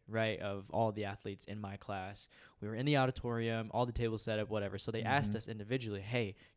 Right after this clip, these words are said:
Speaker 1: do you wanna be part of this event if you're going to play somewhere, do a sport in college?" And there were so many people said yes, some people said no.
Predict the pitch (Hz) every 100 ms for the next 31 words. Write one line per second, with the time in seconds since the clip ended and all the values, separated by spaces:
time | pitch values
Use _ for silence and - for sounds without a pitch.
0 | 113 110 117 127 123 117 107 117 113 -
1 | 113 107 104 101 - 107 117 - 104 107
2 | 104 104 101 101 - - 98 95 98 101
3 | 98 120 127 - 104 - 104 117 107 -
4 | - - - - - 131 127 127 123 123
5 | 113 175 170 156 151 - 127 120 117 117
6 | 131 143 139 131 107 117 117 104